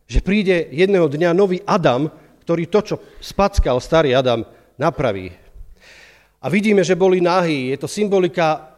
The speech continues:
toho, že mali pocit viny, že boli hriešni, že potrebovali byť očistení, zaodetí.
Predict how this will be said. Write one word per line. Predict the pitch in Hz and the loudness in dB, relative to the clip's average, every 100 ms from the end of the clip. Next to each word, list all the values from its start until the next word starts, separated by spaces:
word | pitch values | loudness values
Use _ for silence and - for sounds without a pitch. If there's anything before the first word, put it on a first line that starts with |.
| _ _ _ _ _ _ _ | _ _ _ _ _ _ _
toho, | - 175 180 | -4 0 0
že | 151 | 0
mali | 123 160 151 | -2 -2 -2
pocit | 170 - 151 | -4 -4 -4
viny, | 139 156 131 | 2 2 0
že | 120 | -4
boli | 139 127 | -6 -4
hriešni, | 143 165 165 139 120 | -2 -2 -2 -6 -10
že | 110 | -6
potrebovali | 180 170 165 160 156 156 139 - _ _ _ _ | -6 -4 -2 0 0 0 -4 -14 _ _ _ _
byť | 127 156 | -10 -4
očistení, | 190 185 202 - 165 135 113 | -2 -2 -2 -4 -4 -4 0
zaodetí. | 151 165 135 - 113 | 2 2 0 -8 -12